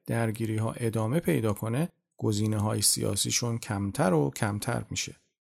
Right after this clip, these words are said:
اگر آمریکا سال دو هزار و دوازده علیه سوریه اقدام جدی‌تری می‌کرد، می‌تونست یک سال یا دو سال بعدش حامیای دیگه اپوزیسیون سوریه رو متحد کنه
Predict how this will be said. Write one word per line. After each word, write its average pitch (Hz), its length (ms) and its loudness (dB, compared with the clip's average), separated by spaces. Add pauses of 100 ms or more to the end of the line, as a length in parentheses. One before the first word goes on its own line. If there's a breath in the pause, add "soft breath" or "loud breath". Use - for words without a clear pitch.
(380)
اگر 165 280 6
آمریکا 160 440 6
سال 131 300 6
دو 127 160 6
هزار 117 220 4
و - 20 2
دوازده 110 460 2
علیه 113 420 2
سوریه 113 380 2
اقدام 110 340 0
جدی‌تری 113 720 2
می‌کرد، 127 500 2 (140)
می‌تونست 120 440 4
یک 160 220 4
سال 156 280 6
یا 127 140 2
دو 113 160 0
سال 113 260 2
بعدش 160 460 2 (180)
حامیای 117 640 0
دیگه 127 400 0
اپوزیسیون 120 600 2
سوریه 110 420 2
رو 110 100 -2
متحد 110 520 -2
کنه 151 340 4